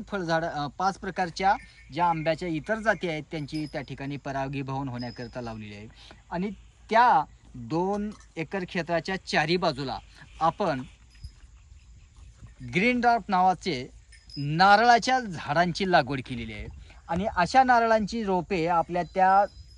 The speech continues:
फळबागेच्या भोवती चारी बाजूला बांधाऱ्याच्या लावलेल्या असताना त्या ठिकाणी दोनशे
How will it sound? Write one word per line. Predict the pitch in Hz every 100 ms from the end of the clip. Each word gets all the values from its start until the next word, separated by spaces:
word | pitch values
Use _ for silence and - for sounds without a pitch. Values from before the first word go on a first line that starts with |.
| -
फळबागेच्या | - 147 160 160 170 180 214
भोवती | 175 151 135 151
चारी | 117 165 156 175 196
बाजूला | 156 143 165 160
बांधाऱ्याच्या | 151 139 139 139 131 151 156 127
लावलेल्या | 123 127 135 131
असताना | - 143
त्या | 147 185
ठिकाणी | 190 185 196 202
दोनशे | 165 139 202 233 -